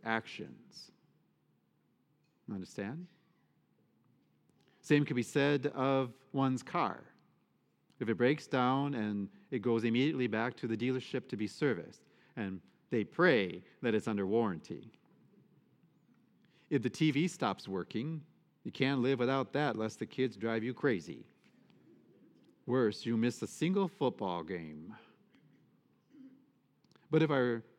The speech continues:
spiritual life is slipping, sliding, and straying, how often does one show the similar type of concern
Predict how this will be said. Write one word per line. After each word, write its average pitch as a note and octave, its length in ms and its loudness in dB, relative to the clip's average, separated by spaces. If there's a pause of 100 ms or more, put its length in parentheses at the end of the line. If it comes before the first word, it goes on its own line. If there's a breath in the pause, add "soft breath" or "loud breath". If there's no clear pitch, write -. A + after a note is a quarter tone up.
(100)
spiritual C#4 480 0
life A2 340 4
is G2 340 2
slipping, B2+ 720 0
sliding, A2+ 640 -2
and G2+ 100 -2
straying, A2+ 540 0 (540 soft breath)
how D3 180 0
often C3+ 320 2
does A2+ 180 0
one A2+ 220 -2
show A2 400 -2
the G2+ 80 -4
similar G#2+ 480 -4
type G#2+ 320 -6
of A2 100 -8
concern G#2 760 -4